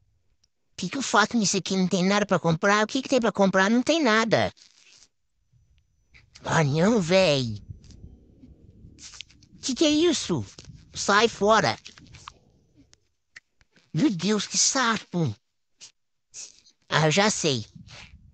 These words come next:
Vou ativar o modo muito sério. Eu vou jo-, agora eu vou jogar sério. Eu vou jogar sério. Eu vou jogar. Eu vou jogar sério.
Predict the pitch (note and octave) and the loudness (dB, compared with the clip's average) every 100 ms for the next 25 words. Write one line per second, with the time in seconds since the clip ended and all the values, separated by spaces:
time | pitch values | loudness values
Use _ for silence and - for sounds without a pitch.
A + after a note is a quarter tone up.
0 | - C#3+ C3 D3+ - G3 D#3+ F3 F#3 G3 | -14 -4 0 0 0 -4 0 4 4 2
1 | G#3+ - - - - - - G3+ F#3 E3 | -2 -14 -20 -20 -20 -18 -2 2 4 6
2 | F#3 F#3+ E3 G3 A#3 - _ _ - - | 4 2 0 -2 -4 -6 _ _ -20 -20
3 | - - - - _ _ E3 D#3 D3+ F#3+ | -20 -20 -20 -20 _ _ -4 -2 2 4
4 | F#3 D#3+ D#3 - - - - G2 F#2+ - | 4 2 -4 -10 -8 -8 -8 -10 -10 -14
5 | C#3 _ _ _ _ _ _ _ _ _ | -20 _ _ _ _ _ _ _ _ _
6 | - F3 F3+ D#3+ G#3 - G3+ F#3 F#3+ G#3+ | 0 0 0 0 -2 -2 -2 0 2 0
7 | F#3 F#3+ A3 A#3 - G#3+ A#3 G#3+ F#3 F3+ | 2 2 2 0 -2 -2 0 0 2 0
8 | A3 - A2+ F#2 - - - - - - | -2 -2 -2 -4 -12 -20 -20 -20 -20 -20
9 | - - - - - G3+ E3 A#3 A#3+ A#3 | -20 -20 -20 -10 -2 -2 2 2 2 2
10 | C4+ - A#3 E3 - F3 G3 B3+ D#4+ D#4+ | 0 0 0 -2 -2 -2 2 2 2 2
11 | C4+ C#3 A2+ - - _ - - - - | 2 0 -2 -10 -20 _ -20 -20 -20 -20
12 | - - D#4+ A#3+ F#3+ A#3+ A#3+ B3 A#3+ - | -20 -4 2 2 2 0 0 0 -2 -2
13 | G#3+ C#3+ A2 | -2 -2 -4